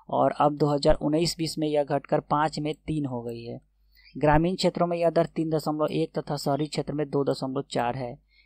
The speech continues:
इस आंकड़े के अनुसार बिहार की जनसंख्या वृद्धि अब नियंत्रित में, नियंत्रण में आती दिख रही है। नेक्स्ट है, हाल ही में पटना के तर्ज पर बिहार के किस जिला में खादी मॉल स्थापित करने की घोषणा की गई है?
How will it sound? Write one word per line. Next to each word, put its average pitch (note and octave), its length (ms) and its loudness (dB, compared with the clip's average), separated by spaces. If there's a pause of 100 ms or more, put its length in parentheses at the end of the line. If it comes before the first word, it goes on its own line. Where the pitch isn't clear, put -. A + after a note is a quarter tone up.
(100)
इस - 200 -6
आंकड़े D3 340 0
के F3 120 -2
अनुसार D#3 300 2
बिहार C#3 320 -2
की C#3 140 -6
जनसंख्या C#3 520 -2
वृद्धि C#3+ 300 -4
अब C#3 220 -2 (100)
नियंत्रित D3 580 -4
में, D3+ 200 -4 (440)
नियंत्रण E3 460 2
में D#3 100 -2
आती C#3 300 -2
दिख C3+ 240 -6
रही B2 220 -6
है। B2 260 -8 (640)
नेक्स्ट F#3 340 0
है, G#3 80 6
हाल F3 220 4
ही F#3 60 6
में G3 120 2
पटना F3+ 420 0
के F#3 120 -4
तर्ज E3+ 300 0
पर F3 140 2
बिहार D#3 320 -2
के D#3+ 120 -6
किस F3 260 -8
जिला D3+ 240 0
में D3+ 200 -2
खादी D#3 360 0
मॉल D3+ 260 2
स्थापित D3 420 8
करने C#3 280 0
की D#3+ 180 -10
घोषणा C#3 400 -6
की C3+ 200 -6
गई B2 160 -8
है? C3+ 200 -14